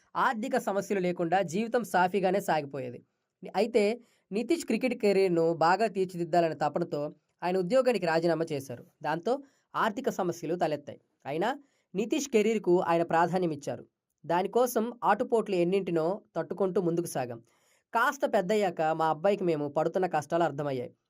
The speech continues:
కెరీర్పై మరింత శ్రద్ధ పెట్టాడు. కఠోర సాధన చేశాడు.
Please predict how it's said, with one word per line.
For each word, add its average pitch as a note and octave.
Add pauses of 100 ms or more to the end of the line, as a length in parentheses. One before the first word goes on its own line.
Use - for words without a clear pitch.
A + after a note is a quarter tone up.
(180)
కెరీర్పై A3+
మరింత F#3+
శ్రద్ధ E3+
పెట్టాడు. D#3+ (460)
కఠోర G#3+
సాధన G3+
చేశాడు. D#3+